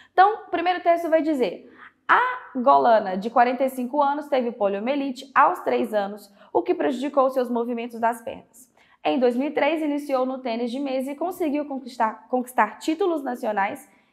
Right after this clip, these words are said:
e internacionais, mas conheceu o tiro ao, o tiro com arco e, em dois mil e quinze, optou por se dedicar somente à nova modalidade.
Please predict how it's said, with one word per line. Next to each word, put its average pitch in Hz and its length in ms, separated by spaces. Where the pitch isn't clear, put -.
e 269 240
internacionais, 403 920
mas 214 240
conheceu 294 480
o 311 60
tiro 262 260
ao, 277 300
o 262 120
tiro 247 280
com 294 200
arco 294 440
e, 269 160
em 214 180
dois 226 180
mil 262 120
e - 60
quinze, 302 380
optou 330 460
por 285 160
se 294 100
dedicar 262 460
somente 240 420
à 240 60
nova 220 180
modalidade. 226 800